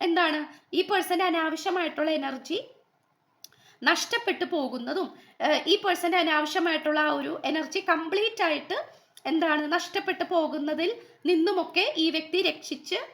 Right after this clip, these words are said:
രക്ഷ, രക്ഷ നേടി മുന്നോട്ട് വരും എന്നാണ് കാണിക്കുന്നത്. ഓക്കെ, ഇനി നെക്സ്റ്റ്, ഈ വ്യക്തി എന്തുകൊണ്ടാണ് ചില സാഹചര്യങ്ങളിൽ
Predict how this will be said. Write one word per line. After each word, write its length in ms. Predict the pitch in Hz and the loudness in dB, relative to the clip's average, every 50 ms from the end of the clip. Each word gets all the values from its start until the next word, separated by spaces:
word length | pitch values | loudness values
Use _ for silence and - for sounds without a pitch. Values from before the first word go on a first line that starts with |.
| _ _ _ _ - | _ _ _ _ 2
രക്ഷ, 360 | 254 277 - - - - - | 2 2 2 0 -8 -2 0
രക്ഷ 360 | 294 294 349 - - - - | 0 0 0 -2 -4 -4 -2
നേടി 560 | 508 539 508 480 415 381 370 - 466 523 508 - - - _ - | 0 0 2 2 4 4 4 4 2 0 0 -4 -16 -20 _ -2
മുന്നോട്ട് 480 | 277 349 320 311 311 330 320 320 - 392 | 0 2 2 4 2 2 0 0 -2 0
വരും 360 | 339 370 302 285 294 - - - | 2 2 2 2 0 -6 -4 -6
എന്നാണ് 400 | 302 285 277 277 254 247 254 - | -4 -4 -2 -2 -4 -4 -4 -6
കാണിക്കുന്നത്. 720 | - 494 403 320 262 247 - - 233 233 - - - - _ _ _ _ _ _ - - | -2 0 0 0 0 -2 -8 -10 -10 -10 -12 -14 -16 -20 _ _ _ _ _ _ -10 -10
ഓക്കെ, 400 | - - - - 523 622 698 - - - - - - | -10 -6 -2 0 0 0 -2 -6 -20 -20 -20 -14 -4
ഇനി 100 | 339 392 | -2 -2
നെക്സ്റ്റ്, 460 | 494 508 480 415 - - - - 381 359 349 403 349 - - - _ _ _ _ _ _ _ _ _ _ _ _ - | 0 0 0 -2 -4 -6 -8 -2 0 0 0 0 -4 -10 -20 -20 _ _ _ _ _ _ _ _ _ _ _ _ 4
ഈ 40 | 440 | 8
വ്യക്തി 480 | 523 605 605 539 - - - 523 - 392 | 8 10 10 8 4 6 4 4 4 4
എന്തുകൊണ്ടാണ് 640 | 392 370 415 392 440 427 440 453 440 403 381 381 381 | 2 2 2 4 2 2 6 6 6 8 8 4 2
ചില 240 | 381 370 359 359 | 2 2 2 2
സാഹചര്യങ്ങളിൽ 880 | 349 370 370 330 311 294 311 311 311 311 302 294 294 294 302 302 330 359 | 2 4 4 4 4 4 2 0 0 0 0 0 2 2 2 2 2 2